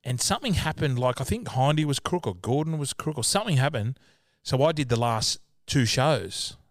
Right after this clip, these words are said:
of Matty's in two thousand and thirteen, maybe fourteen. And then they, they said, "Right, you're off this. You're off Super Saturday with Shervo." <laughs> And,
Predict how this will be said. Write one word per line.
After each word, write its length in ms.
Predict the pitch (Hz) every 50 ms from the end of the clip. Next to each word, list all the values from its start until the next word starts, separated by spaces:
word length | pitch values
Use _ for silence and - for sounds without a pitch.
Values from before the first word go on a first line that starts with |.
| _ _ -
of 140 | 113 107
Matty's 420 | 107 120 127 147 135 92 80 87 -
in 140 | 123 110 104
two 180 | - - 127 117
thousand 460 | - 120 117 113 110 110 107 110 107
and 720 | 107 104 104 104 104 104 101 101 101 98 98 98 98 98 -
thirteen, 520 | - - - 110 104 117 123 135 143 151
maybe 180 | 131 113 107 107
fourteen. 440 | 101 - - 110 104 113 135 160 190 - _ _ _ _ _ _ _ _ _ _ _ _
And 120 | - 110 117
then 120 | 120 117
they, 120 | 117 113 117
they 120 | 113 110
said, 220 | 104 - 113 107
"Right, 180 | 113 117 110 92 -
you're 200 | - 110 104 104
off 180 | 113 113 - -
this. 480 | 107 104 104 90 98 - - - - - _ _ _ _ _
You're 140 | - 113 110
off 120 | 117 113 -
Super 340 | - - - - 120 110
Saturday 300 | 117 - - 107 110 110
with 100 | 104 95
Shervo." 540 | - - - 107 120 110 - 73 92 107 135 -
<laughs> 40 | _ _ _ - - - - - - - - - _ _ _ -
And, 300 | - 131 131 135 135 131